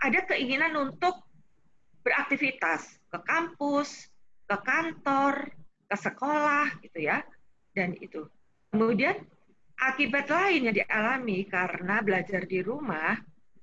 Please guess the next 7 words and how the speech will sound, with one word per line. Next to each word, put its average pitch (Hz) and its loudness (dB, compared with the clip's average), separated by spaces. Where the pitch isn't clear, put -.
pulsa 208 4
membengkak, 160 0
tagihan 196 2
listrik 226 2
meningkat. 185 0
Adik-adik 196 4
mahasiswa, 240 2